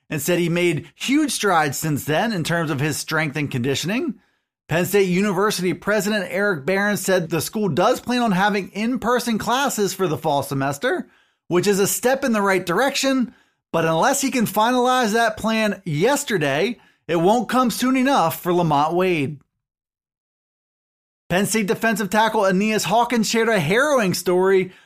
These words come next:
of a run-in at an Ohio gas station over the weekend. The redshirt sophomore said he was the target of a racial slur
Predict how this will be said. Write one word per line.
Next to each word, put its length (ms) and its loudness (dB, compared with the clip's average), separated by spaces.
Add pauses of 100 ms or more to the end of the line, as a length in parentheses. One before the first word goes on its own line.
(120)
of 140 0
a 80 2
run-in 420 2
at 160 0
an 140 2
Ohio 500 2
gas 400 0
station 400 -2
over 220 0
the 80 -2
weekend. 580 -2 (420)
The 60 -4
redshirt 400 0
sophomore 520 0
said 200 0
he 80 2
was 120 -2
the 60 -4
target 440 -2
of 160 -2
a 100 0
racial 460 0
slur 500 -2